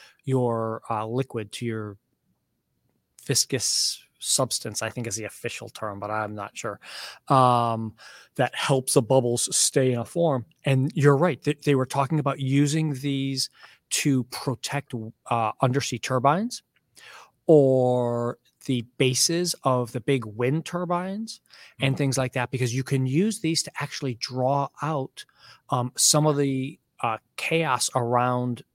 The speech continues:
Speaker 1: the waves. And it's weird how adding the bubbles stops the waves from interfering with things and protects the sea life from things from getting out. And it was just like, "Huh.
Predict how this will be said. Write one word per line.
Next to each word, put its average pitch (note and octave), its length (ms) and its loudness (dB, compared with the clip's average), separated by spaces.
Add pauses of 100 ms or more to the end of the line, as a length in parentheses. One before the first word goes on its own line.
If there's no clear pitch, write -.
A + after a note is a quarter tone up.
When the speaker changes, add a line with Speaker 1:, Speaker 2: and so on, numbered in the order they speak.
Speaker 1:
the A#2+ 120 0
waves. A2+ 680 -2 (1040)
And B2+ 120 -6
it's - 160 -6
weird E3 380 4
how C#3 240 -2 (640)
adding D#3+ 440 2
the E3+ 120 2
bubbles D#3 640 0
stops - 540 0
the D#3 120 2
waves D3 440 2
from B2 240 -6
interfering D3+ 680 0
with C#3+ 160 -2 (100)
things C#3+ 440 0
and A#2+ 400 -6
protects - 440 -4
the C3 120 -4
sea E3 260 2
life D3+ 380 0
from B2+ 200 -6
things C#3+ 300 -6
from C3 140 -8
getting B2 320 -4 (200)
out. E3+ 220 -2 (420)
And D#3 140 4
it D#3 100 0
was F3 160 -2
just - 280 -6
like, F#2 460 -4 (200)
"Huh. - 460 -2